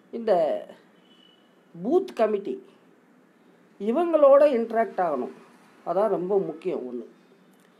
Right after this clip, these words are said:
அடுத்தது வந்து என்னடான்னா, இந்த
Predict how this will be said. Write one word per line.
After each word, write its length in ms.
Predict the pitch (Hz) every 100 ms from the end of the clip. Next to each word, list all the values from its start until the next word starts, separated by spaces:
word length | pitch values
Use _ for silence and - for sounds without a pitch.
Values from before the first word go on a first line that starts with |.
| _ _ _ _ -
அடுத்தது 380 | 208 254 339 254
வந்து 160 | 208 214 196
என்னடான்னா, 460 | 180 170 156 170 - 110 131 - _ _ _ _ _ _ _ _ _ _ _
இந்த 160 | 233